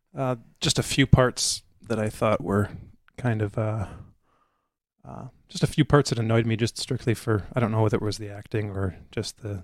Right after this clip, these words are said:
the delivery of a, of a line or two, but for the most part, I, most part I enjoyed it. A bit of background, um, the screenwriter was Andrea Chalupa, sister of Alexandra Chalupa, I believe, who was knee-deep in Russiagate.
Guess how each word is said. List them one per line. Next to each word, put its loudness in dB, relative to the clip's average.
the -6
delivery 4
of 2
a, 0
of -2
a 2
line 4
or 2
two, 2
but -10
for -4
the -2
most -2
part, -6
I, -14
most 2
part 4
I 0
enjoyed 2
it. -6
A -20
bit 6
of 4
background, 4
um, 2
the 4
screenwriter 4
was 2
Andrea 4
Chalupa, 4
sister 4
of 2
Alexandra 2
Chalupa, 2
I 2
believe, 2
who 6
was 4
knee-deep 4
in 2
Russiagate. 2